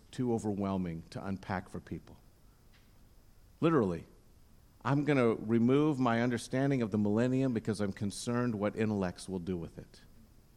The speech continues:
Can you believe that? You know, even some believers have said in the past, "Hey, I don't know what it's gonna be, pre-trib, post-trib. I think I'm, I'm pan-trib," some people have said.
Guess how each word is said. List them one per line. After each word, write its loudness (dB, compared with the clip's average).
Can 0
you 2
believe 2
that? -2
You 6
know, 10
even 6
some 4
believers 2
have 0
said 2
in 4
the 2
past, 0
"Hey, 4
I 4
don't 2
know 0
what 0
it's -6
gonna -2
be, 0
pre-trib, -2
post-trib. 0
I 0
think -4
I'm, -2
I'm -2
pan-trib," 0
some 0
people -2
have 0
said. -2